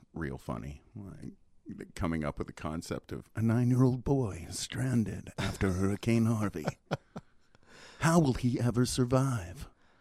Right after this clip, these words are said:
Speaker 2: I know it's not quite this, but it feels like Game and Thro-, Game of Thrones came and went between the last time we recorded.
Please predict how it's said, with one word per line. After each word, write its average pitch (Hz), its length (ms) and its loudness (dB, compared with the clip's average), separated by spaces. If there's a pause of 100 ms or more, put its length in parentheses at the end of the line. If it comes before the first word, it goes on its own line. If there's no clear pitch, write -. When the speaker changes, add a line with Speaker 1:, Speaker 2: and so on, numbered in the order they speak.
(220)
Speaker 2:
I - 80 2
know 196 100 6
it's 185 100 4
not 120 120 4
quite 131 260 6
this, 104 140 2
but - 100 0
it 104 60 -2
feels 156 220 6
like 117 140 6
Game 113 200 2
and 107 80 0
Thro-, 113 300 2
Game 123 320 2
of 107 80 0
Thrones 107 260 2
came 117 260 4
and 101 180 0
went 101 260 0 (120)
between 113 360 2
the 101 80 4
last 101 280 4
time 107 220 2
we 101 280 0 (720)
recorded. 98 640 4